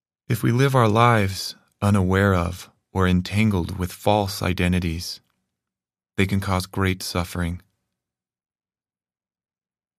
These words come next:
Mindfulness is not about disidentifying and disassociating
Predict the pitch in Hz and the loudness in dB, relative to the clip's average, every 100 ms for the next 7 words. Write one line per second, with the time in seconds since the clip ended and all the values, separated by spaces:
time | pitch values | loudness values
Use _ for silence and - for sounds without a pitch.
0 | _ _ - 107 139 156 90 80 78 - | _ _ -2 2 4 2 -2 -6 -8 -12
1 | - _ _ _ _ _ 98 92 98 107 | -16 _ _ _ _ _ -6 -2 0 0
2 | 110 - 95 95 - _ - 104 107 95 | -2 -6 -2 -2 -4 _ -6 -4 -2 -4
3 | 95 98 104 101 92 82 82 85 _ _ | 0 0 0 -2 -4 -4 -6 -14 _ _
4 | _ - 92 90 110 107 95 107 113 120 | _ -6 -4 -2 -4 -4 -6 -2 -2 -2
5 | 95 85 - - | -6 -6 -6 -10